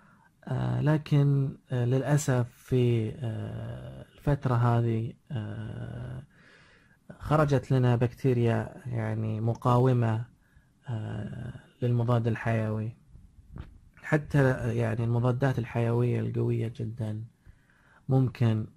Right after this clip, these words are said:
آه، ما تكون فعالة على أنواع من البكتيريا. ننتقل إلى، آه، الشريحة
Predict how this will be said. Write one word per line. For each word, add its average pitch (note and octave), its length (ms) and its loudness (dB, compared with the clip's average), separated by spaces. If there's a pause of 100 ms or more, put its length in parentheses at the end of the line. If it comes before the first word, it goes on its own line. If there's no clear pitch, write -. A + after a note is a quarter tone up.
آه، G#2 1160 -4 (760)
ما C3+ 140 4
تكون A#2+ 640 2
فعالة A#2 640 -2
على A2+ 460 -4
أنواع A2+ 240 0
من A2 140 -2
البكتيريا. A2 760 -6 (2250)
ننتقل D3+ 580 2 (200)
إلى، G#2+ 520 2
آه، A#2 1200 -4 (640)
الشريحة A2 800 -2